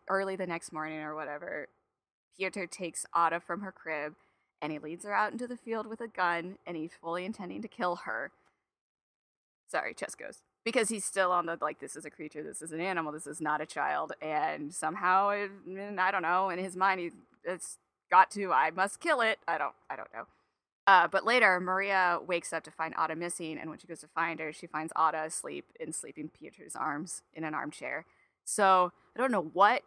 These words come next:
like, I don't know if, if it was, like, some sort of mystical folk creature power,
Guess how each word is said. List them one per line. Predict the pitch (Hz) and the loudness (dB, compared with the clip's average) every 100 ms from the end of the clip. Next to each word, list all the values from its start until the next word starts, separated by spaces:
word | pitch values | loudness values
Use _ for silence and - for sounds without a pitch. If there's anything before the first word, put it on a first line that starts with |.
| _ | _
like, | 220 190 | 0 2
I | 185 | 0
don't | 226 233 | 0 2
know | 233 | 2
if, | 233 - | 2 0
if | 202 - | -4 -2
it | 196 - _ _ _ _ _ _ _ | -4 -4 _ _ _ _ _ _ _
was, | 190 190 | 0 2
like, | 180 | 0
some | - 202 | 0 -2
sort | 202 202 185 | 0 0 0
of | 175 | -2
mystical | 170 190 - 180 196 190 185 - _ _ _ _ _ _ | -2 -4 -6 -2 -2 0 -2 -6 _ _ _ _ _ _
folk | 202 196 - - | 8 8 2 -8
creature | - 202 - - 185 185 180 214 _ _ | -6 -6 -4 2 4 4 0 -6 _ _
power, | - 180 190 240 302 | 6 8 8 4 -2